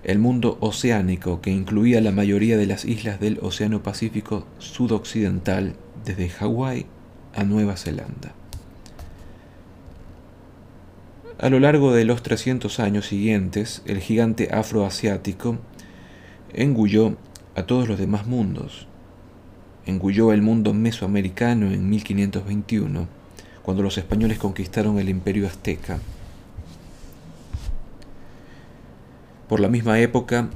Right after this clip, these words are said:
le dio el primer mordisco al mundo oceánico durante la circunnavegación del globo por Fernando de Magallanes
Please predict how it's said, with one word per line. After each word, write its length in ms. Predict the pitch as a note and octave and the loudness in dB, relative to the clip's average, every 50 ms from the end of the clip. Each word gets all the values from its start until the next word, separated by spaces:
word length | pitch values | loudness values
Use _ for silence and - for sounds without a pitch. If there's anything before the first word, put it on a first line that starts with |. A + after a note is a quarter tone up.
| - | -6
le 180 | - A2 A2 G#2 | 0 2 4 4
dio 180 | G#2 A2+ A2+ A2+ | 6 6 8 6
el 80 | A2 | 6
primer 360 | - A2 G#2+ G#2 G#2+ G#2+ G2+ | 6 2 2 2 2 2 2
mordisco 560 | F#2+ A2 G#2+ G2+ G2+ G2 B2 B2+ - - - A2+ | 2 2 4 2 2 2 0 0 0 2 2 4
al 80 | G2+ | 4
mundo 340 | G2+ G#2+ A2+ A#2 G#2+ G#2+ - | 4 4 2 2 2 0 0
oceánico 680 | - G#2+ G2+ - - A2+ A2 G2+ F#2+ G2 G2 - - A2 | -2 -4 -4 -2 2 2 2 4 2 0 -2 -4 -4 -4
durante 380 | G2+ G#2+ G#2 G2+ F#2+ F#2+ - G2 | -2 0 0 0 0 0 0 0
la 260 | G2 G2+ F#2+ - - | 0 0 0 -2 -4
circunnavegación 1040 | - - - G#2+ - - A2 G#2+ G2+ F#2+ G2 G#2 G#2 G2 G2 F2+ - - G#2+ G#2+ G2 | -6 -6 -4 -4 -2 -2 -2 0 0 2 2 2 2 2 0 -4 -2 -2 0 0 2
del 140 | F#2+ F#2+ | 0 0
globo 400 | F#2 G#2 G#2 G#2+ G#2+ G2+ G#2 G2 | 2 4 4 6 6 4 4 2
por 140 | - F#2+ F2 | 0 -2 -4
Fernando 640 | - G2 G2 G2+ G2+ G#2 G#2+ G#2 G2+ G2 - G2+ F2+ | -2 -2 -2 0 2 2 2 2 2 2 2 2 2
de 120 | - G2+ | 0 0
Magallanes 800 | G2+ G2 G2 G2 G#2+ G#2+ A#2+ B2 A2 G2 G2 F#2+ G#2 - - - | 0 0 0 0 0 0 2 2 2 2 0 0 -2 -4 -8 -12